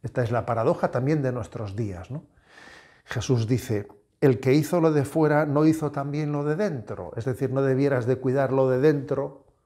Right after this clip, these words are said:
todavía más si cabe que como cuidas lo de fuera, ¿no?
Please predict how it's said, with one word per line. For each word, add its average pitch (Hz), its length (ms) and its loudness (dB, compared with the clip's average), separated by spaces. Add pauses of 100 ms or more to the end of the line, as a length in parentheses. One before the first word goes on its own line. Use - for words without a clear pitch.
(1000)
todavía 123 360 0
más 135 240 0
si 123 140 -2
cabe 131 520 0 (400)
que - 240 -8 (160)
como 120 300 -6
cuidas 127 460 0
lo 123 80 0
de 120 120 -2
fuera, 120 380 -2
¿no? 131 140 -8